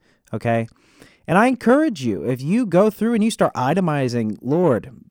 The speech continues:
these are the things that you've done in my life," and you start remembering, you're gonna be less likely, right, to do things your own way. You're gonna become more humble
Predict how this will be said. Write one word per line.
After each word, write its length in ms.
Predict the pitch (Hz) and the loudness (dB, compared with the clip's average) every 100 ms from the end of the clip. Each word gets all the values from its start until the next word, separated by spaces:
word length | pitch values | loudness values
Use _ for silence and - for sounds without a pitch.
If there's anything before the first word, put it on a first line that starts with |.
| _ _ | _ _
these 320 | 110 123 190 | -6 -2 0
are 80 | 214 | 0
the 120 | 185 | -2
things 280 | 160 202 202 | -2 -2 -4
that 120 | 123 | -4
you've 120 | 170 147 | -6 -2
done 180 | 135 | -2
in 60 | 151 | -2
my 120 | 139 | -2
life," 320 | 123 170 131 | -2 -2 -4
and 120 | 110 117 | -4 -4
you 60 | |
start 180 | 131 175 | -2 -2
remembering, 640 | 120 127 202 202 139 135 139 _ _ _ | -2 -2 -2 0 -2 -2 -8 _ _ _
you're 200 | 123 165 | -2 2
gonna 180 | 196 190 | 2 2
be 160 | 135 131 | 0 0
less 380 | 123 156 196 | 2 0 -2
likely, 800 | 196 202 226 214 139 107 104 117 _ _ _ _ - | -4 -2 -2 -2 -4 -4 -6 -10 _ _ _ _ -4
right, 200 | 127 123 | -2 -2
to 80 | |
do 180 | 110 120 | -4 -2
things 240 | 127 175 185 | -2 -2 -2
your 160 | 202 | 0
own 220 | 190 180 | 0 0
way. 360 | 160 143 143 156 - _ _ - _ - | -2 -2 -4 -8 -16 _ _ -20 _ -2
You're 100 | 139 | 2
gonna 140 | 143 | 2
become 280 | 131 151 139 | 0 -2 -2
more 240 | 135 190 | 0 0
humble 560 | 165 165 165 160 165 | 0 0 0 2 2